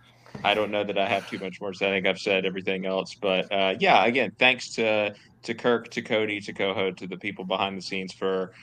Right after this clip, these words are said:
um, letting me on. I'm glad I was able to get here, in here before, you know, it switched off of overall movies. Um, and, yeah, I hope for the sa-, the same mindset as Jake, I hope, like, maybe, uh, maybe I had the safe list or whatever, but I still had movies like Yi Yi and, you know, other stuff that I hope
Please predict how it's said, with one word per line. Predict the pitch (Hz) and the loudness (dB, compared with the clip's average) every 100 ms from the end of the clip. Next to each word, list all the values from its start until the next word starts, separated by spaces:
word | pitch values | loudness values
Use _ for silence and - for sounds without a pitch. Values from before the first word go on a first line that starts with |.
| - - - | -20 -16 2
um, | 117 113 113 - - | 6 6 4 -10 -2
letting | 139 170 165 | 6 6 6
me | 156 | 6
on. | 147 170 | 8 8
I'm | 156 | 8
glad | 120 123 120 | 6 8 8
I | |
was | 117 113 | 6 4
able | 120 113 | 0 0
to | 101 | 0
get | 113 107 | 0 0
here, | 117 110 | -2 -2
in | 117 113 | 0 0
here | 120 110 | 0 -2
before, | 101 98 - 107 104 101 | -2 -6 -2 0 2 0
you | 104 | 0
know, | 98 | -2
it | 90 | -4
switched | - 107 98 - | -6 -6 -4 0
off | 95 92 | 0 -2
of | 95 90 - _ _ | -6 -8 -14 _ _
overall | 110 98 98 92 | -2 2 2 2
movies. | 90 95 95 95 92 - | 2 -2 -4 -6 -8 -10
Um, | 101 95 90 87 90 - | -8 -6 -4 -4 -6 -2
and, | 98 98 110 | 0 0 0
yeah, | 127 | 2
I | 92 | 2
hope | 92 117 110 - - - - - | 2 2 0 -6 -20 -20 -20 -8
for | 143 | -4
the | |
sa-, | 135 170 127 | 2 2 0
the | 151 | -4
same | 135 180 165 147 131 - - | 2 4 4 2 -8 -14 -2
mindset | 117 120 117 117 | 2 2 2 0
as | 95 | 0
Jake, | 101 98 92 | 0 0 2
I | 101 | 2
hope, | 92 101 | 2 0
like, | 98 92 | 0 0
maybe, | 101 95 95 92 - _ _ _ - - - - - | -2 -2 -4 -6 -12 _ _ _ -20 -16 -16 -4 0
uh, | |
maybe | 135 156 143 | 6 6 8
I | 135 | 6
had | 139 107 | 4 2
the | |
safe | - - 117 113 | 0 4 4 4
list | 110 113 107 - | 4 4 2 -6
or | 80 | -8
whatever, | - - - 69 | -6 -6 -6 -4
but | 101 107 | 2 4
I | |
still | 113 147 127 | 4 4 6
had | 113 104 | 6 6
movies | 101 98 92 | 0 -2 -2
like | 95 92 90 | -2 -4 -4
Yi | 98 | -6
Yi | 95 95 95 92 92 | -6 -4 -4 -2 -2
and, | 92 92 - | -2 -4 -6
you | 104 | -4
know, | 95 90 | -2 0
other | 95 98 | 0 0
stuff | - 101 - | -4 -4 -2
that | 98 | 0
I | 95 | 2
hope | 92 92 | 2 -2